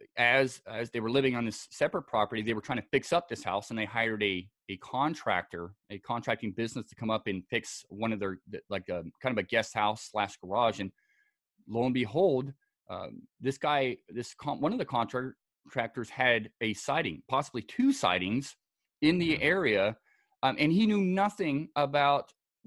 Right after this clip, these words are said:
Speaker 1: the Bigfoot phenomenon going on in the property. He knew nothing about it. I interviewed
Speaker 2: That's
Speaker 1: the
Speaker 2: the
Speaker 1: guy.
Speaker 2: best part.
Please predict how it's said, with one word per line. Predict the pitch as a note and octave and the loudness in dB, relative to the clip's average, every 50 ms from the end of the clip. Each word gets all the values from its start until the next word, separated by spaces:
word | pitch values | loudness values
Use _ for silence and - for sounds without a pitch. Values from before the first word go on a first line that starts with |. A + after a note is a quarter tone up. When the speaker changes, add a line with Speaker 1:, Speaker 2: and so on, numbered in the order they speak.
| B2 - _ _ _ _ - | -20 -20 _ _ _ _ -6
Speaker 1:
the | C#3 C#3 | -4 -2
Bigfoot | C3 D#3+ E3+ - - - - | 0 0 0 0 -2 -2 -2
phenomenon | - B2 B2+ B2+ B2+ B2+ B2+ B2+ B2+ | -2 0 0 2 2 2 0 0 0
going | B2+ C3 C3 | 0 0 0
on | C3 C3 C3 | 2 2 0
in | |
the | B2 | -2
property. | - - D#3+ D#3 D3+ - A2+ | -2 -2 -2 -2 -2 -4 -8
He | G#2 - D#3 D#3+ | -10 -8 -6 -4
knew | E3 D#3+ | -4 -4
nothing | D#3+ D#3+ D#3+ E3 E3+ F#3 F#3 - D#3+ C3+ | -2 -4 -4 -4 -4 -4 -4 -4 -4 -4
about | G#2+ F#2+ F2+ F#2+ - | -4 -4 -6 -6 -8
it. | - - | -6 -2
I | C#3 D3 | 0 0
interviewed | D#3 F3+ G#3+ G#3+ | 2 2 2 2
Speaker 2:
That's | F#2+ F#2 F#2 A2+ F#2+ | 2 2 2 2 -2
Speaker 1:
the | - | -4
Speaker 2:
the | E2+ | -4
Speaker 1:
guy. | - - E2+ | 0 0 0
Speaker 2:
best | E2 - - - | 0 0 -2 -2
part. | - F2+ E2+ D2 C#2+ - - | 0 2 2 2 2 -2 -4